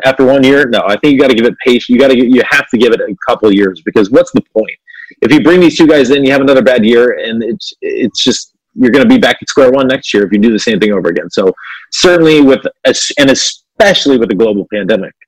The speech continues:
yes, absolutely. I think, again, I think it, it, it does tell, you know, it, it is telling that the Browns have seemingly been good with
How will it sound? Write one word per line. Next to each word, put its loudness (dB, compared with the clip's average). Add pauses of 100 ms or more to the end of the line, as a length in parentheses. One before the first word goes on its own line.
yes, -4 (120)
absolutely. -2
I 0
think, -2 (440)
again, 2
I 0
think -2
it, 4
it, 0 (120)
it 0
does 2
tell, 2
you -2
know, 2
it, -4
it 0
is 0
telling 0
that -2
the -6
Browns -2
have -2 (320)
seemingly 0
been 0
good 4
with 0